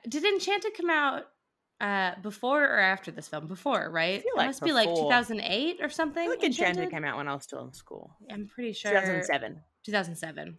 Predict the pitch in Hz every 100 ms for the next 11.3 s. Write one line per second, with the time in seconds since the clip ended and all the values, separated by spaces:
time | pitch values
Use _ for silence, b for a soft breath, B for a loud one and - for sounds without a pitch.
0 | - - - 185 180 - 165 160 156 156
1 | 156 196 185 175 185 170 208 254 170 151
2 | 269 277 269 254 214 208 196 190 185 175
3 | 170 175 170 170 - 175 160 156 _ _
4 | _ _ _ - 190 175 170 160 - -
5 | - 185 180 160 156 _ 208 262 254 277
6 | 240 226 262 214 180 175 165 160 160 156
7 | - 156 156 170 170 160 156 180 180 180
8 | 170 160 160 160 151 151 151 156 - 160
9 | 156 147 143 151 151 147 151 151 147 180
10 | 185 147 143 156 165 170 135 151 - 143
11 | 151 127